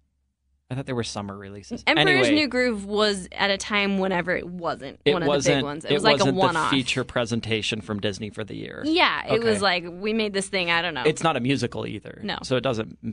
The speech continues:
Speaker 1: fit the
Speaker 2: No, but it is, it is a really great movie.
Speaker 1: Mm-hmm.
Speaker 2: But anyway, Hercules. I think, eh, first of all, it's because I love Greek mythology. I think it's very fascinating.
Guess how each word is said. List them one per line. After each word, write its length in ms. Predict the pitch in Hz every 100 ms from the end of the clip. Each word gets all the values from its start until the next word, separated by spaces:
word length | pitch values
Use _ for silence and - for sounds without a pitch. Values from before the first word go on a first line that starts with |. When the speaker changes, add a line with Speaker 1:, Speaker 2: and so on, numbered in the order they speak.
| -
Speaker 1:
fit 240 | - 101 -
the 80 | -
Speaker 2:
No, 160 | 190
but 160 | 175 190
it 120 | 196
is, 300 | 214 180 - - -
it 100 | 185
is 140 | 170
a 100 | 156
really 280 | 151 120 -
great 160 | 67
movie. 180 | - 95
Speaker 1:
Mm-hmm. 140 | 117 214
Speaker 2:
But 120 | 240
anyway, 260 | 254 220 185
Hercules. 520 | 330 330 220 156 - _ _ _ _ _ _ _ _ _ _ _ -
I 80 |
think, 300 | 320 440 427 -
eh, 100 | -
first 280 | - 294 277
of 60 |
all, 160 | 247 220
it's 180 | 202 -
because 300 | 220 214 -
I 120 | 190
love 280 | 185 180 170
Greek 220 | 180 -
mythology. 600 | 165 - 180 247 294 440
I 140 | -
think 160 | 190 175
it's 160 | 170 -
very 220 | 196 170
fascinating. 800 | - 170 - 247 233 247 254